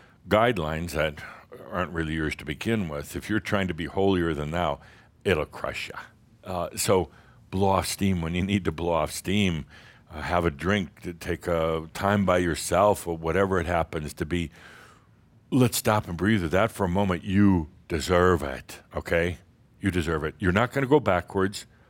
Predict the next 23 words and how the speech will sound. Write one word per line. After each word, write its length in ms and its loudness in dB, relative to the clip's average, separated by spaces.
I 40 -16
won't 260 -10
let 320 0
you. 240 2
You're 100 -2
not 220 0
gonna 280 0
suddenly 320 2
become 420 0
a, 300 2
a 60 -4
drunk. 600 -2
Or, 140 -6
well, 180 -8
may-, 260 -6
no, 200 2
you 140 2
won't 180 2
become 240 0
a 40 6
drunk. 440 4
<laughs> 220 -10
And 300 2